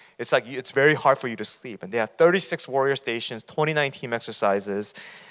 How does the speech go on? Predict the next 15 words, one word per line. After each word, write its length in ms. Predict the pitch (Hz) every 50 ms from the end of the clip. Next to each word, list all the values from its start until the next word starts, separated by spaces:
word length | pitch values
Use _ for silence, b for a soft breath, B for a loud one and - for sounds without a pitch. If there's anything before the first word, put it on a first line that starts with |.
| B B B B B B
And 380 | - 117 123 120 113 110 113 117 123
it's 160 | 131 - 143
a 40 | -
test 440 | - - 156 - 240 240 - -
that's 220 | - 156 139 - -
designed 600 | - 143 135 120 131 147 151 156 160 165 160 151 -
to 100 | 120 - _ _
punish 580 | - - - - 208 208 202 196 - - - -
you 340 | 113 104 110 131 175 202 - b b b b b b
and 160 | 110 117 120
test 400 | - - - 214 208 - - -
you 160 | - 113 104 104
physically, 680 | - - 185 - 190 175 - 180 180 180 180 180 180 b b b b b b b b b
mentally, 840 | 113 123 143 160 170 - - 180 170 170 170 165 170 165 165 165
emotionally, 840 | 127 107 104 110 135 156 - - - 147 147 151 156 156 156 160 165